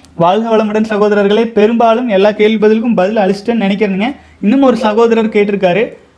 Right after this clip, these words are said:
"பதினெட்டு வயசாச்சு, ரெண்டு மூணு தடவை நான் சுய இன்பம் பண்ணிட்டு இருக்கேன். இப்போ செலிபஸியில இருபத்தி எட்டு நாள்ல இருக்கேன். ஏஜ் முப்பத்தி ஆறு. ஆஹ், டூ பாத்ரூம் எல்லாம் போகும்போது டிராப்பா urine leak ஆகுது. ஆஹ்,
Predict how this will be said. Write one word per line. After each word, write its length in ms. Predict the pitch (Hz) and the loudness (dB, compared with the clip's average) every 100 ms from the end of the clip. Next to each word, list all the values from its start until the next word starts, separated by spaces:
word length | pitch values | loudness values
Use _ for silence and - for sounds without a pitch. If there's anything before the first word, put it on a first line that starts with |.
| _ | _
"பதினெட்டு 480 | 180 190 269 240 233 | 0 0 0 2 2
வயசாச்சு, 460 | 240 247 220 226 254 | 0 -2 -2 0 0
ரெண்டு 280 | 202 202 240 | 0 -2 0
மூணு 200 | 240 226 | 2 2
தடவை 240 | 208 254 | 2 2
நான் 120 | 233 208 | 0 0
சுய 200 | 208 220 | 0 2
இன்பம் 220 | 220 208 | 2 2
பண்ணிட்டு 300 | 202 202 190 | 0 0 -2
இருக்கேன். 440 | 180 202 240 - _ - 175 | -2 -2 -4 -10 _ -4 -2
இப்போ 180 | 180 233 | 0 -2
செலிபஸியில 600 | 220 208 247 247 240 254 | -2 -2 -2 -2 0 0
இருபத்தி 460 | 226 220 247 240 | 0 -2 -2 0
எட்டு 200 | 220 214 | 0 0
நாள்ல 300 | 196 202 240 | 0 0 0
இருக்கேன். 400 | 208 185 214 247 - - | 0 0 -2 -4 -8 -2
ஏஜ் 340 | 180 220 233 | 0 2 0
முப்பத்தி 480 | 220 196 240 226 208 | -2 -2 -2 0 2
ஆறு. 460 | 190 190 214 262 - _ - | 2 2 0 -2 -12 _ -2
ஆஹ், 600 | 185 180 180 180 175 175 175 | 0 2 2 2 2 0 0
டூ 160 | 247 | 0
பாத்ரூம் 340 | 254 247 233 214 | 0 0 -2 0
எல்லாம் 200 | 233 233 | 0 2
போகும்போது 540 | 214 214 202 202 233 | 0 0 0 0 0
டிராப்பா 440 | 185 185 208 240 | 0 0 -2 -2
urine 360 | 226 196 220 226 | -4 -4 -4 -2
leak 300 | 202 202 202 | -2 -2 0
ஆகுது. 560 | 185 175 185 233 262 - _ - | 0 2 0 -2 -4 -16 _ -4
ஆஹ், 240 | 170 175 | 0 0